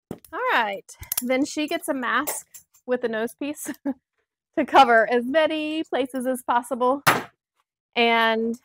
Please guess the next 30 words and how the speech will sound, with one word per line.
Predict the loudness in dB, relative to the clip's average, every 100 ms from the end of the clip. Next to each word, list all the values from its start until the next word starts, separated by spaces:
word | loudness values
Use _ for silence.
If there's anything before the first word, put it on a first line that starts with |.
| _ _ _ _
she | -4 2
also, | 2 2 0 0 0
this | 0
also | 0 0 0
has | 0 -2
the | -6
U | -6 -8
V | -8
protectant | -8 -6 -6 -6 -6
in | -6 -6
it | -8 -12
because | -14 -12 -12
of |
the | -8
Appaloosas | -8 -6 -6 -4 -4 -6
with | -10
the | -6
whites | -4 -4 -8
around | -14 -14
their | -6
eyes | 0 2 0 -2
and | -6
all | -6 -6
that. | -2 0 0 -2 -6 -20 _ _ _ _ _ _ -10
We're | -6
trying | 0 0 0
to | -4
prevent | -2 -2 0 0 2 -2 -6 _ -18 -18 -18 -20
<laughs> | _ _ _ -6
the, | -6 -6